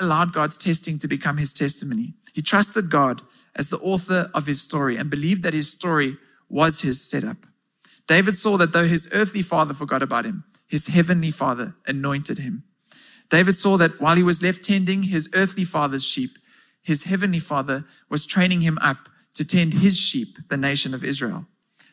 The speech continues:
David saw that though he was attacked by the lion and the bear, that the Lord helped him to overcome. And so that gave him confidence to overcome Goliath, the giant, giant. David saw that though his earthly father only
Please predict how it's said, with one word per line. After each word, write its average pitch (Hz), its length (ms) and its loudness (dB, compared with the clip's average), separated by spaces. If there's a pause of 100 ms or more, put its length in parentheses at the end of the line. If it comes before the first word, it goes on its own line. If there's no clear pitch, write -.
David 185 260 4
saw 202 200 0
that 175 160 0
though 175 140 4
he 185 100 2
was 170 140 -2
attacked 180 400 -2
by 160 100 2
the 151 100 0
lion 151 300 2
and 147 80 -4
the 139 60 -6
bear, 147 300 0 (360)
that 156 140 -4
the 175 80 2
Lord 190 420 4 (280)
helped 190 320 2
him 185 120 4
to 170 160 -2
overcome. 156 500 -2
And 135 120 -2
so 170 120 0
that 160 160 0
gave 151 200 -2
him 156 120 -6
confidence 175 540 0
to - 180 -6
overcome 151 540 -2 (360)
Goliath, 139 440 2 (200)
the - 80 -8
giant, 131 380 0 (120)
giant. 135 460 -2 (560)
David 190 240 4
saw 214 140 2
that 190 120 2
though 175 140 4
his 170 220 2
earthly 202 340 0
father 147 460 0
only 185 200 0